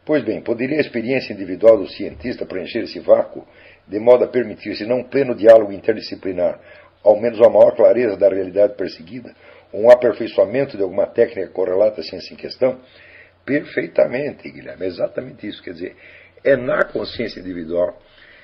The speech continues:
que o material bruto do conhecimento que é produzido,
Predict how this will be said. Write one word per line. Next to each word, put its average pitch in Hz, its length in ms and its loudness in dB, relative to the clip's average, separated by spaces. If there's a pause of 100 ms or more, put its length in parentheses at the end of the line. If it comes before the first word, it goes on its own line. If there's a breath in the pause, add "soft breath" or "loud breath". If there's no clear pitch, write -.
(240 loud breath)
que 131 300 -8 (100)
o 127 120 0
material 117 540 4
bruto 120 400 -6
do 101 140 -6
conhecimento 82 680 -10
que 85 80 -10
é - 20 -8
produzido, 98 640 -8